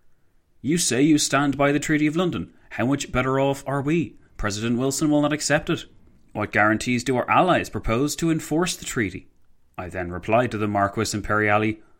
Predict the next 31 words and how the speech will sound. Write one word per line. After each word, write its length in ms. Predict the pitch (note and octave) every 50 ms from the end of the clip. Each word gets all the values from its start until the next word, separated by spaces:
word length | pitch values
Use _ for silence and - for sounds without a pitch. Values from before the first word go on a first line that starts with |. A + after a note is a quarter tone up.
| _ -
"What 340 | - G2+ F#2 F#2 F#2+ F#2 -
guarantees 600 | - A#2 A#2 B2 C3 C3 B2+ - D#3 D#3+ D#3 C#3
do 120 | - E3 E3
you 160 | E3 E3+ D#3
want? 340 | D#3+ F3 G3 F3 D3 - - - - -
Do 80 | -
you 80 | G#2 F#2+
expect 420 | F2 - - - - A2+ - -
us 100 | A2 G#2
to 120 | - - G2
declare 320 | F#2 - - G#2 G2 F#2
war 340 | F2 E2+ F2+ G2 G2 G#2+ B2+
on 100 | C3 B2
the 60 | A2+
United 360 | G#2+ G#2 G2+ F#2+ F2 F2 E2
States?" 480 | - - - F#2+ A2 D3 D#3 - - - - _ _ _ _ _ _ -
The 80 | C3+ B2
Marquis 480 | G#2 F2+ F2 E2+ - - E2+ - -
Imperiali 580 | F2+ E2+ - G2 F#2 F2+ F2+ F2+ F2+ F#2 F#2+ F2+
had 160 | F#2 F#2 F2+
replied, 440 | F#2 F2 - G2+ F#2+ F#2+ F#2 F2 - - - _ _ _ _ -
"Oh 220 | C3 D#3 C#3 G#2
no." 560 | F2+ F2+ F2+ F#2 G2 C3 D3 A#2 E2+ E2+ - - - - - - - - - _ _ - -
I 120 | - A2+
had 140 | G2+ F#2+ F#2
asked 340 | G2+ G#2+ G2 - - - -
him 160 | A2+ B2+ A#2
what 240 | E2+ F2 F#2+ G2 -
he 80 | B2
would 160 | A#2 A#2+ B2 -
suggest, 480 | - C#3 C#3 D#3+ E3+ D#3 - - -